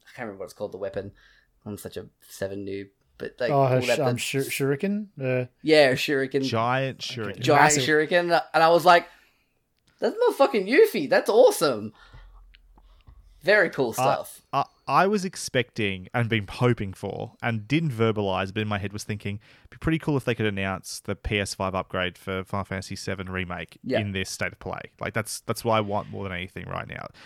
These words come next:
Speaker 3: 'cause it feels like it should happen relatively soon. So when that happened, I was like, "Sweet,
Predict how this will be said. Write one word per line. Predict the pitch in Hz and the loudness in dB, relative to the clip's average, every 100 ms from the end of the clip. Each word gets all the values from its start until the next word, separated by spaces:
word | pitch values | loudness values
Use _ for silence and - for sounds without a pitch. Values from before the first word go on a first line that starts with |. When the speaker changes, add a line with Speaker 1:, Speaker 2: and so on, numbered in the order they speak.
| - | -6
Speaker 3:
'cause | 120 | -2
it | - | 2
feels | 147 | 2
like | 113 | 2
it | 113 | -4
should | - 107 | -6 -8
happen | 107 104 101 | -6 -6 -4
relatively | 98 95 95 95 | -4 -4 -8 -8
soon. | 92 98 - 120 - - - | -10 -10 -12 -16 -20 -20 -10
So | - | 0
when | 139 | 2
that | 135 | 2
happened, | 127 120 | 2 0
I | 113 | -4
was | 98 | -4
like, | - | -8
"Sweet, | - 156 160 147 | -8 -2 -2 -2